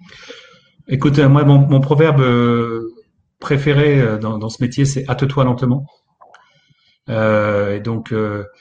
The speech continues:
je, et Thierry Roland disait ne pas confondre, euh,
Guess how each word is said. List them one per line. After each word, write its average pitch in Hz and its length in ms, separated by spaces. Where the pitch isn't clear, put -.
je, 104 720
et 101 200
Thierry 135 180
Roland 131 240
disait 127 300
ne 120 100
pas 123 140
confondre, 131 640
euh, 104 320